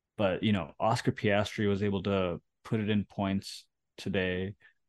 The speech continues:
Uh, Zhou last year, uh, for his rookie year, did a pretty decent job here as well. Um, and, and, you know, even Nick de Vries is, is, you know,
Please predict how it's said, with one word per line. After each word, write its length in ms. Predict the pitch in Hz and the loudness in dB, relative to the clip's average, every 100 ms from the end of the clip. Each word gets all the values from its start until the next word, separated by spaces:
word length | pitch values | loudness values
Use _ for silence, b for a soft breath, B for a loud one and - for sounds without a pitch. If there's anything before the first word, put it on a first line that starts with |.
| _ | _
Uh, 320 | - 101 95 - | 0 2 2 0
Zhou 580 | 104 113 107 113 117 | -4 0 2 4 4
last 460 | 113 95 104 - - | 4 4 2 -2 -2
year, 560 | 107 107 107 104 101 - | 2 2 2 0 -4 -4
uh, 280 | 101 87 80 | -2 -2 -4
for 180 | - 107 | -6 -4
his 180 | 95 95 | -4 -2
rookie 240 | 101 - | -4 -2
year, 420 | 104 98 98 98 95 | -2 0 0 0 -2
did 220 | 92 95 | -2 -4
a 60 | |
pretty 320 | 90 - 107 92 | -4 -2 -2 0
decent 400 | 92 - 98 95 | -2 -2 -2 -2
job 400 | 85 90 92 98 | 0 0 0 -2
here 240 | 92 92 | -2 -2
as 120 | 90 | -2
well. 520 | 92 87 90 92 95 - _ _ _ _ - | -2 -2 -2 -2 -6 -10 _ _ _ _ -4
Um, 760 | 104 98 92 87 80 69 67 - _ - | 2 4 2 0 -2 -2 -4 -8 _ 2
and, 360 | 117 107 101 - | 4 4 2 -2
and, 320 | 113 107 90 - _ _ _ - | -2 -2 -2 -6 _ _ _ 0
you 100 | 113 | 2
know, 280 | 92 76 - _ | 2 -4 -10 _
even 300 | - 131 160 | -4 -2 4
Nick 160 | 127 135 | 4 4
de 100 | 139 | 2
Vries 400 | 95 110 127 98 | 2 6 6 6
is, 240 | 98 90 | 2 -2
is, 260 | - 90 - | -4 -6 -4
you 100 | 92 | -4
know, 220 | 76 - | -4 -6